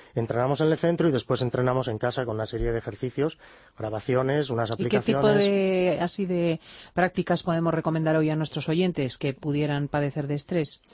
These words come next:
Speaker 1: Pues, eh, si entramos, por ejemplo, en la respiración, lo principal es que habitualmente estamos respirando a un ritmo mucho más rápido de lo normal. Entonces, mm, estamos encontrando unos ritmos de treinta, cuarenta respiraciones por minuto en reposo,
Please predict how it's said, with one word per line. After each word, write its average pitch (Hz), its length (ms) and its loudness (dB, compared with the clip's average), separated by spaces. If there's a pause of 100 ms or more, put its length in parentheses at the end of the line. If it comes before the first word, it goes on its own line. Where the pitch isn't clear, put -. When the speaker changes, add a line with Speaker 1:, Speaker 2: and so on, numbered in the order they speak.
(300)
Speaker 1:
Pues, 135 300 2
eh, 131 260 4
si 139 140 0
entramos, 143 340 2
por 165 140 4
ejemplo, 156 220 2
en 156 40 4
la 151 80 4
respiración, 151 640 2
lo 127 100 2
principal 123 440 0
es 160 120 0
que 143 100 0
habitualmente 127 540 2
estamos 143 300 2
respirando 135 380 2
a - 20 2
un 123 60 -2
ritmo 135 240 2
mucho 147 340 2
más 120 140 2
rápido 117 400 0
de 104 100 -2
lo 104 80 -4
normal. 95 440 -8 (340)
Entonces, 117 520 -2 (600)
mm, 127 440 -6
estamos 127 340 -2
encontrando 135 360 0
unos 135 140 2
ritmos 135 240 0
de 123 100 0
treinta, 135 420 2
cuarenta 127 440 2
respiraciones 117 520 -2
por 117 180 -4
minuto 117 300 -2
en 117 60 -2
reposo, 104 440 -8